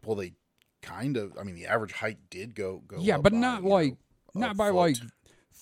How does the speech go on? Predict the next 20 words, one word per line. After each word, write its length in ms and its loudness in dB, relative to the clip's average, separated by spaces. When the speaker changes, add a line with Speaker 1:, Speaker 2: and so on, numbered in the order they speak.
Speaker 1:
Yeah, 80 12
Speaker 2:
two 60 12
Speaker 1:
but 80 10
Speaker 2:
to 120 6
three 420 2
Speaker 1:
think, 380 2
Speaker 2:
feet. 160 -10
Speaker 1:
think 160 0
about 140 10
it 140 2
n-, 180 -14
f-, 160 -18
now, 340 0
you 120 -4
know, 260 0
for 320 2
us, 560 8
someone 420 0
that's, 320 0
like, 340 0